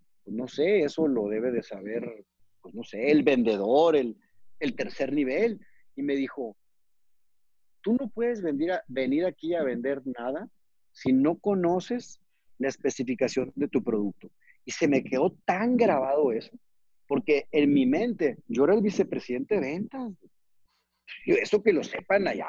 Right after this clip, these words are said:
los que venden, ¿no? Entonces se me quedó grabado el hecho de decir, "Oye, si tú, tú tienes que ser un experto en lo que comercializas, en lo que vendes".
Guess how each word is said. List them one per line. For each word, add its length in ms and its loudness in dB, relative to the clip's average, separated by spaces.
los 200 4
que 160 -10
venden, 580 0
¿no? 280 -4
Entonces 300 0
se 100 2
me 160 0
quedó 220 -4
grabado 720 -2
el 120 -4
hecho 220 -4
de 80 -2
decir, 320 0
"Oye, 400 -2
si 180 -8
tú, 180 -10
tú 120 0
tienes 220 -2
que 120 0
ser 180 -2
un 120 4
experto 760 0
en 200 2
lo 140 2
que 140 -4
comercializas, 800 -4
en 100 4
lo 100 4
que 140 2
vendes". 560 -2